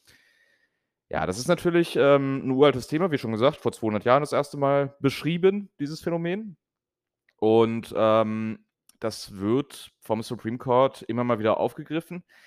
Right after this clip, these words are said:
allerdings unter einem relativ speziellen Gesichtspunkt, nämlich wiederum dem Gesichtspunkt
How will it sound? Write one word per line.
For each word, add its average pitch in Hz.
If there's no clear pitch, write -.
allerdings 131
unter 120
einem 104
relativ 107
speziellen 104
Gesichtspunkt, 95
nämlich 98
wiederum 117
dem 101
Gesichtspunkt 101